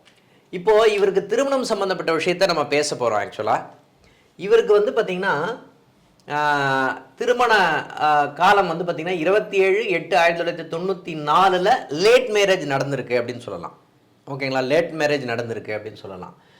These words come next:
அப்போ முப்பத்தி ஏழு வயசுல திருமணம் நடக்குதுன்னு சொல்லலாம். நம்ம பாரம்பரிய முறையில பாத்தீங்கன்னா, லக்னாதிபதி ஏழாம் இடத்துல இருக்கிறது, ஏழாம் இடத்துக்குரியவன் லக்னத்துல இருக்கிறதெல்லாம் வந்து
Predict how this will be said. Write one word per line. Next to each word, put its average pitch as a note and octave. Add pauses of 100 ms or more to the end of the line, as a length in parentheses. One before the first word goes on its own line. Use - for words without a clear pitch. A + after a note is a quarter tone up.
(120)
அப்போ E3+
முப்பத்தி F3+
ஏழு F#3+
வயசுல G3
திருமணம் D#3+
நடக்குதுன்னு C3
சொல்லலாம். G#2
நம்ம E3+
பாரம்பரிய F3
முறையில D#3
பாத்தீங்கன்னா, D3
லக்னாதிபதி E3
ஏழாம் D3+
இடத்துல C#3
இருக்கிறது, C3
ஏழாம் D#3
இடத்துக்குரியவன் C#3
லக்னத்துல B2+
இருக்கிறதெல்லாம் B2
வந்து D3